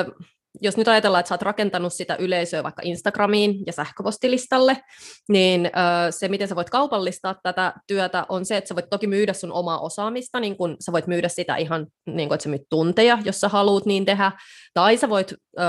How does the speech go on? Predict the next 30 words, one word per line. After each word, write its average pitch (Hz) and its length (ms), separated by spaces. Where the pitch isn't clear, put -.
just 180 200
rakentaa 180 480
verkkokurssin 208 920
tai 175 520
jonkun 160 240
muun 208 200
digituotteen, 247 560
vaikka - 220
e-kirjan 233 540
kirjoittaa, 240 600
myydä 160 240
sitä. 208 500
Tai 302 260
sit 294 180
sä 269 80
voit 269 140
toki 277 180
myydä 240 260
mainoksia 226 580
sun, 165 360
niin 170 240
kun, 160 220
Insta-tilille 170 720
tai 175 140
sähköpostilistallekin, 175 1300
eli 185 280
o-, - 140
tehdä 196 180
kaupallisia 208 600
yhteistöitä 156 600